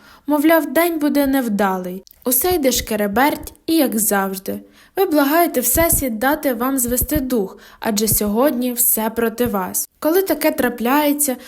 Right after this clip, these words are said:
ми вже чекаємо, що все навколо піде не за планом, а це слизька доріжка до відчаю. Особливо часто схильність до надмірного узагальнення з'являється в дуеті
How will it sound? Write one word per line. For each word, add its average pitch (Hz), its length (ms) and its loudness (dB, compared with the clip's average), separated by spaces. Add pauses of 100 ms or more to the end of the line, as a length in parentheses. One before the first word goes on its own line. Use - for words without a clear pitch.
(200)
ми 226 120 0
вже 277 280 4
чекаємо, 254 720 0
що 220 240 -4
все 302 360 0
навколо 277 540 0
піде 233 320 0
не 240 160 0
за 262 160 2
планом, 196 540 -4 (300)
а 214 160 -2
це 269 340 0 (220)
слизька 240 480 2
доріжка 254 520 2
до 226 160 2
відчаю. 196 680 -4 (260)
Особливо 320 560 2
часто 330 400 0
схильність 269 540 0
до 233 120 2
надмірного 233 680 0
узагальнення 247 760 0 (280)
з'являється 247 680 2
в 208 60 -4
дуеті 240 640 0